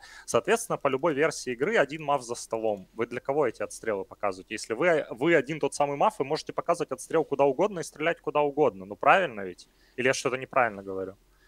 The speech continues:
Но мне кажется, правильно. А, ну, у нас есть время на баланс какой-то три девять. Э, я сказал, что красный первый, я по-прежнему так считаю, все круги на самом деле. А,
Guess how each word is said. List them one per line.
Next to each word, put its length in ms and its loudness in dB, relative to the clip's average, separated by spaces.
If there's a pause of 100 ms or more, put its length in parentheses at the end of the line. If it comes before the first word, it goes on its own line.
(240)
Но 100 -6
мне 160 -2
кажется, 340 -6
правильно. 480 2 (500)
А, 480 4
ну, 140 -6
у 100 -4
нас 240 -2
есть 220 -6
время 240 2
на 100 2
баланс 320 4
какой-то 320 -4
три 200 -4
девять. 560 -2
Э, 500 -4 (380)
я 320 8
сказал, 680 2
что 220 -6
красный 400 0
первый, 340 0
я 80 -2
по-прежнему 480 -6
так 200 -2
считаю, 500 -2
все 220 -6
круги 340 -10
на 120 -8
самом 380 -8
деле. 540 -4 (100)
А, 600 -12